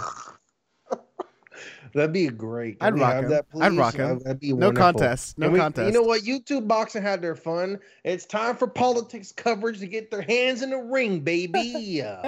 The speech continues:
Speaker 1: Come on now. Can we get some political streamer, uh, boxing events? What's going down here? Who's throwing hands? Um, uh,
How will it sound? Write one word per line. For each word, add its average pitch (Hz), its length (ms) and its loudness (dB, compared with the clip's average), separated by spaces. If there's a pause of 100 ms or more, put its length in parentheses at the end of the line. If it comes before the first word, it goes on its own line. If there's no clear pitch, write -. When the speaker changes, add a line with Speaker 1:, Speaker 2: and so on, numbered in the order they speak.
(1700)
Speaker 1:
Come 226 120 0
on 202 200 2
now. 165 160 0
Can 185 160 -6
we 220 80 -6
get 233 160 -6
some 214 120 -8
political 214 500 0
streamer, 220 460 -6
uh, 208 100 2
boxing 214 420 -4
events? 226 280 0
What's 214 140 -10
going 240 300 0
down 220 300 0
here? 170 140 -4
Who's 185 200 -8
throwing 226 260 -2
hands? 208 300 -6 (800)
Um, 147 600 -2
uh, 143 360 0